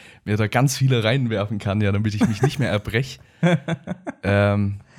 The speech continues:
Speaker 2: So
Speaker 1: ja.
Speaker 2: nice einfach.
Speaker 1: Und sie so, „Ja, mach ich dann“, ja, so ganz locker, easy. Und ich bin, <laughs> ich bin halber gestorben, ja.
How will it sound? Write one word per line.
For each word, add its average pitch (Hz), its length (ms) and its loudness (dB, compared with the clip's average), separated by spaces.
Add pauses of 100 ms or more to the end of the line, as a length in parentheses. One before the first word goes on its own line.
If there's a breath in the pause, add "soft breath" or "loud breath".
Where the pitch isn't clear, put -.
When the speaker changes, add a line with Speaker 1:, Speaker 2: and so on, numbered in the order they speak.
(600 loud breath)
Speaker 2:
So 170 200 -6
Speaker 1:
ja. 123 160 4
Speaker 2:
nice 135 240 2
einfach. 123 380 -2
Speaker 1:
Und 113 100 -2
sie 127 100 -2
so, 127 140 -4
„Ja, 311 480 0
mach 175 220 0
ich 214 140 -2
dann“, 180 280 0
ja, 156 180 2
so 143 80 -8
ganz 131 280 -6
locker, 135 280 -2
easy. 135 520 0 (340 loud breath)
Und 120 160 2
ich 123 180 0
bin, 135 260 4
<laughs> 175 60 8 (1600 loud breath)
ich - 80 -20
bin 165 180 2
halber 139 260 4
gestorben, 139 840 -2
ja. 104 280 -2